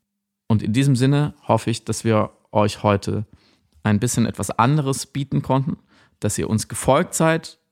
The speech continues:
durch diesen, dieses Dickicht, äh, der Begrifflichkeiten und der unterschiedlichen Stellung dazu. Und wie gerade jede Woche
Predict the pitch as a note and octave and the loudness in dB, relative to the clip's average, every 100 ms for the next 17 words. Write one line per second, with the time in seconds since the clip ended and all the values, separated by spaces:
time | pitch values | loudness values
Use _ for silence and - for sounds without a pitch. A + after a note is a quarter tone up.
0 | - A#2+ A#2+ A#2+ A#2 A2+ A2+ - - - | 0 0 0 -2 0 2 2 -2 -6 -4
1 | A#2 A#2 - - D#3 D#3 C#3+ - - _ | 0 0 0 0 0 0 -2 -8 -18 _
2 | - - _ - A#2 A2+ A2+ G2+ G#2 C#3+ | -20 -20 _ -2 0 2 2 -2 -2 -2
3 | C#3+ C3 - - A#2 - A#2+ - - A2+ | -2 -4 0 2 2 2 -2 -2 -2 0
4 | G#2+ - G#2+ - A#2 A2 A2 - - G#2 | 2 2 0 2 0 0 -2 -4 -2 0
5 | G2+ B2+ - - B2 C#3 D3+ B2+ - A2 | 0 -4 -10 -2 2 4 2 0 -2 -2
6 | A2 - - - - _ _ A2+ A2 G#2+ | -2 -2 -14 -20 -20 _ _ 4 4 2
7 | - - _ - G2+ - - G2 G2 G2+ | -2 -6 _ -6 -4 -2 2 4 4 4
8 | A#2 G2+ - G2 - | 4 2 2 0 0